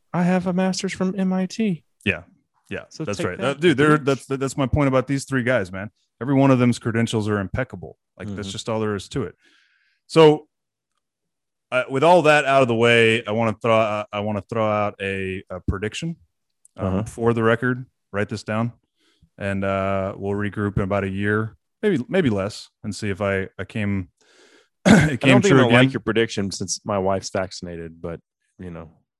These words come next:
Speaker 1: it is
Speaker 2: No,
Speaker 1: what it
Speaker 2: so
Speaker 1: is.
Speaker 2: here, here, let, let me, let me make sure to clarify something.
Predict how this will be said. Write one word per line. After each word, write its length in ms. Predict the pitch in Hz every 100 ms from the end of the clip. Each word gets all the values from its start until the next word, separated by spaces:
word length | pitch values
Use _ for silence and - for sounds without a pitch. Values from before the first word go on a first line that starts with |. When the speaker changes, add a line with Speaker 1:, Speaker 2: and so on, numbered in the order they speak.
| _ _ _ _ _
Speaker 1:
it 100 | 87
is 60 | 92
Speaker 2:
No, 180 | 233
Speaker 1:
what 60 | 226
it 80 | 196
Speaker 2:
so 140 | 226
Speaker 1:
is. 60 | 196
Speaker 2:
here, 140 | 240
here, 200 | 190 226
let, 240 | 190 196 214
let 120 | 233
me, 80 | 220 190
let 100 | 190
me 100 | 165
make 180 | 143 117
sure 120 | -
to 60 | 95
clarify 360 | - 87 -
something. 260 | 87 - -